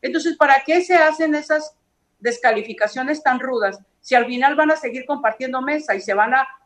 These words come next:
volver a reunir y van a volverse a abrazar cuando haya las campañas? La verdad, eso es lo que hace que la gente luego no crea en la política o en los políticos, porque dicen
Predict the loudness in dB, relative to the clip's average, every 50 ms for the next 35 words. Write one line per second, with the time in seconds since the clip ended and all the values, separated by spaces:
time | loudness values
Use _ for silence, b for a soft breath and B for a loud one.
0 | _ -6 -4 -2 0 2 2 2 2 2 2 0 0 0 0 2 2 2 2 0
1 | -2 -2 -2 0 0 0 -2 -4 -4 -4 0 0 0 2 2 4 4 2 2 0
2 | 0 2 2 0 0 -2 -4 -2 0 2 2 2 2 0 -2 -8 -8 _ _ _
3 | _ _ -4 -4 -4 -4 -2 -4 -4 -2 0 -2 0 0 -2 -2 -2 -2 -2 -2
4 | -2 -2 0 0 0 0 -2 -4 -6 -4 -2 0 0 0 -2 -4 -6 -8 -8 -10
5 | -14 _ _ _ -2 0 0 0 -2 -6 -8 -6 -4 -2 -2 -2 -4 -4 -4 -4
6 | -2 0 0 0 0 -2 -4 -4 -4 -6 -4 -2 0 0 0 2 2 0 0 -2
7 | -6 _ _ _ _ _ _ _ -4 -2 0 0 0 -2 -2 -4 -6 -6 -6 -8
8 | -10 -10 -4 -2 0 0 0 0 -2 0 2 4 4 2 2 0 -2 2 6 6
9 | 6 6 4 -2 -14 -16 -18 -18 _ _ _ _ _ _ _ 4 6 6 6 6
10 | 4 0 0 0 0 -2 -6 -6 -4 -4 -6 -6 -6